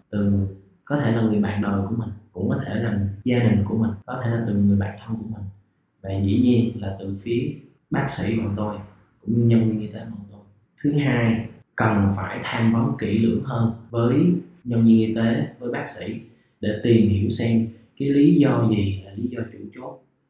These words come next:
nó gây ra tình trạng sảy thai trong cái lần điều trị vừa rồi. Từ đó mình xây dựng nên cái chiến lược điều trị phù hợp và nó có thể dự phòng được cái nguy cơ xảy thai sau này. Nhưng cái vấn đề điều trị nó sẽ trở nên vô cùng khó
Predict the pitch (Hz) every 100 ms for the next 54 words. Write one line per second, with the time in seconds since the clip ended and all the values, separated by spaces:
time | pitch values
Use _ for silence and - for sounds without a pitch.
0 | - 131 123 117 113 110 110 101 98 98
1 | 101 101 113 110 - - 117 113 - 117
2 | 101 98 98 87 101 98 95 - _ _
3 | _ _ - 101 101 104 113 - - -
4 | 104 101 95 - 113 107 101 95 104 110
5 | 107 107 - 123 - 123 131 113 104 101
6 | 98 98 101 - _ _ _ 110 101 98
7 | 98 95 - - _ _ _ 95 92 98
8 | 104 - - - 104 101 101 101 104 98
9 | 101 98 110 107 101 101 101 - 110 104
10 | 98 - - - _ _ _ _ - 120
11 | 113 123 135 139 147 113 104 98 101 98
12 | 98 101 - 107 104 113 107 110 107 104
13 | 104